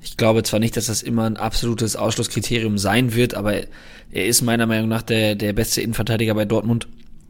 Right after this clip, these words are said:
Ähm, sehe ich auch total gesetzt, was natürlich sein kann, ist, wenn der jetzt, ähm, sechs Spieltage durchgespielt hat, dann noch, äh, die Champions League mitnimmt, ähm, dass der dann vielleicht, dass wir vielleicht mal, äh, Süle Hummels sehen. Das kann ich mir auch mal vorstellen, dass der einfach mal eine Pause bekommt.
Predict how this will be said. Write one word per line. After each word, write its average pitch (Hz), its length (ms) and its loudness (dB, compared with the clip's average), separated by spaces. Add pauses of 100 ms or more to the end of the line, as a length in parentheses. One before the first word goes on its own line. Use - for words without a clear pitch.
(540)
Ähm, 101 480 2
sehe 104 180 2
ich 104 120 -4
auch 123 160 6
total 120 300 2
gesetzt, 110 280 0
was 110 120 -2
natürlich 113 280 0
sein 117 260 2
kann, 113 180 0
ist, 107 100 -4
wenn 104 140 -2
der 107 80 2
jetzt, 110 200 0 (480)
ähm, 104 640 0
sechs 113 240 0
Spieltage 117 340 0
durchgespielt 123 520 0
hat, 117 300 0
dann 117 160 0
noch, 117 280 2
äh, 107 300 2
die 104 100 -6
Champions 127 380 2
League 117 120 0
mitnimmt, 120 560 0
ähm, 107 340 2
dass 107 180 0
der 117 120 4
dann 110 160 0
vielleicht, 107 300 0
dass 107 100 -2
wir 110 60 -4
vielleicht 110 220 0
mal, 107 260 2 (360)
äh, 110 220 2
Süle 117 360 2
Hummels 143 320 2
sehen. 107 480 -2 (220)
Das 113 140 -2
kann 160 140 2
ich 143 80 4
mir 127 140 2
auch 143 120 2
mal 135 120 2
vorstellen, 120 420 2
dass 104 120 0
der 117 120 2
einfach 107 160 -2
mal 107 80 0
eine 107 140 -2
Pause 135 320 2
bekommt. 117 340 -2